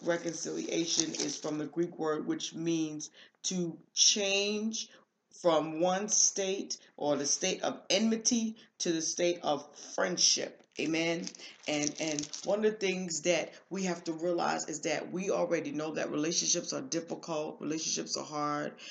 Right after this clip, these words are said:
Sometimes there's, there are gonna be misunderstandings. Sometimes there are gonna be difficulties. There are gonna be arguments. There are gonna be, uh, times when people are, are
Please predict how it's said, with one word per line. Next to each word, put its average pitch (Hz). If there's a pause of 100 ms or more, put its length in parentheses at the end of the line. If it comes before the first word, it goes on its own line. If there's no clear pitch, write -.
(120)
Sometimes 165
there's, 151
there 160
are -
gonna 151
be 147
misunderstandings. 151 (200)
Sometimes 160
there 151
are -
gonna 147
be 151 (280)
difficulties. 170
There 175
are -
gonna 165
be 147
arguments. 180
There 165
are 165
gonna 160
be, 156 (320)
uh, 160
times 185
when 170
people 175
are, 151
are 139